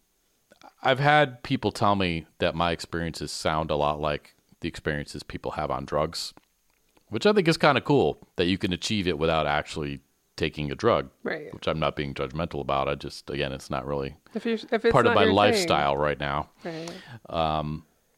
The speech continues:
Speaker 1: so some of the, one of the things that, that I experienced was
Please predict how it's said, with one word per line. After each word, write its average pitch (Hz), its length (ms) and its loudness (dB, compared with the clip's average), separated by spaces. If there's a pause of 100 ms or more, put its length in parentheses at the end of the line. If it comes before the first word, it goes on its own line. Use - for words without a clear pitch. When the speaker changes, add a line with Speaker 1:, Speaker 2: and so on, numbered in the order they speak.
(1200)
Speaker 1:
so 104 1080 4 (140)
some 139 320 2
of 147 60 6
the, 147 180 4 (180)
one 113 220 0
of 131 80 4
the 127 80 0
things 120 300 -2
that, 107 380 0
that 92 420 0 (120)
I 92 220 2
experienced 87 720 -4
was 82 440 -6